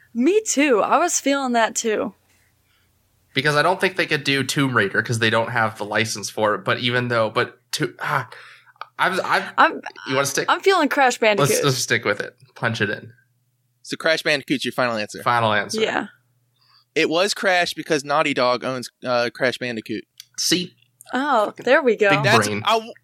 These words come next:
Speaker 3: I w-, thought about giving you guys a hint, just saying that. I was like, "No, that would have given it away way too much." But yeah,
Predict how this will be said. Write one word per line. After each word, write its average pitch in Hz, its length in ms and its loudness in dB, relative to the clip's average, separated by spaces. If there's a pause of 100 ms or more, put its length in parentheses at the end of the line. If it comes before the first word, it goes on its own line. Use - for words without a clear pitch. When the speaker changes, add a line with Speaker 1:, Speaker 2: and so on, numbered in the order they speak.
(320)
Speaker 3:
I 208 100 4
w-, 202 160 -4
thought 254 200 2
about 247 160 2
giving 226 160 -2
you 214 60 -2
guys 208 220 2
a 156 60 -6
hint, 180 260 0
just 170 140 -4
saying 180 140 0
that. 180 40 2
I 165 40 4
was 156 80 -2
like, 143 120 0
"No, 147 160 2
that 139 80 2
would 139 80 0
have 135 80 -2
given 127 180 0
it - 20 -2
away 120 140 2
way 117 240 0
too 120 220 -4
much." 113 280 -6
But 135 160 -2
yeah, 131 240 0